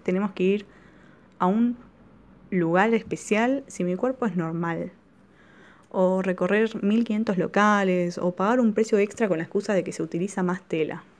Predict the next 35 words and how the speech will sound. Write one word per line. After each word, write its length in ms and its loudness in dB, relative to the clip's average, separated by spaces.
En 220 2
fin, 260 -2
todas 180 -2
cuestiones 340 -2
que 100 -4
nos 140 -6
hacen 240 -4
sentir 300 -4
mal 240 0
con 480 -8
nosotros 480 -8
mismos 540 -2
por 120 0
no 100 0
tener 160 0
el 80 0
privilegio 480 -2
de 80 -2
ser 160 -10
flaco. 480 -12
Pero 120 -2
dejémoslo 400 2
en 120 -2
claro, 480 -2
la 140 2
ropa 240 2
no 100 2
es 140 -2
un 160 -2
lujo, 400 -4
la 140 -4
ropa 160 0
es 80 -4
un 140 0
derecho. 520 -4